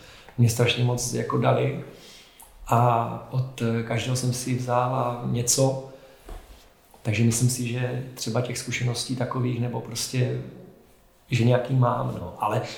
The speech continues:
určitě bych nechtěl zase, abych se po někom vyloženě opičil, jo, že prostě musím mít svou cestu, musím být svůj, a, ale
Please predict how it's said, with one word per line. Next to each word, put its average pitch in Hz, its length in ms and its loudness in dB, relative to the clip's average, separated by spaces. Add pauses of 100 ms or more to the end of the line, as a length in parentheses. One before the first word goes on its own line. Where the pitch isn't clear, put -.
(120)
určitě 127 300 6
bych 131 120 8
nechtěl 113 280 6
zase, 123 280 4
abych 117 200 2
se 131 100 -2
po 127 140 -2
někom 127 240 4
vyloženě 120 340 2
opičil, 120 580 -2 (640)
jo, 120 220 4
že 120 120 2
prostě 117 240 0
musím 127 220 0
mít 127 100 0
svou 120 140 -4
cestu, 120 320 -4
musím 120 260 0
být 120 160 0
svůj, 120 520 0 (720)
a, 117 760 4 (160)
ale 123 440 6